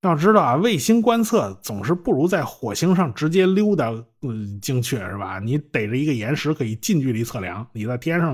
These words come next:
隔着一百多公里，那你怎么测啊？这是。所以呢，呃，我们现在就等着它充足了电啊，熬过火星上的第一个夜晚，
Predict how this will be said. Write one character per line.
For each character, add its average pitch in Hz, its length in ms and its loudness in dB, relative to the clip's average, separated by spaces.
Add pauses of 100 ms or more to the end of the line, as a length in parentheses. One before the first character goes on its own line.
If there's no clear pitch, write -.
隔 127 200 -4
着 156 100 2
一 160 120 2
百 107 120 -4
多 127 120 -2
公 170 120 0
里， 101 220 -6
那 135 140 -2
你 160 80 0
怎 147 120 -4
么 92 80 -12
测 - 140 -8
啊？ 139 260 0
这 104 100 -8
是。 117 200 -8 (840)
所 254 200 4
以 269 60 4
呢， 220 200 4 (440)
呃， 104 280 -10
我 104 140 -6
们 123 140 -2
现 196 200 2
在 214 140 0
就 147 240 -2
等 104 280 -6
着 143 120 2
它 175 380 -2
充 185 200 4
足 170 140 4
了 196 100 6
电 214 240 0 (120)
啊， 123 140 -6 (120)
熬 151 180 2
过 175 200 2
火 123 220 -2
星 202 180 2
上 185 120 4
的 151 120 0
第 175 160 0
一 226 60 0
个 233 60 2
夜 208 200 2
晚， 110 200 -6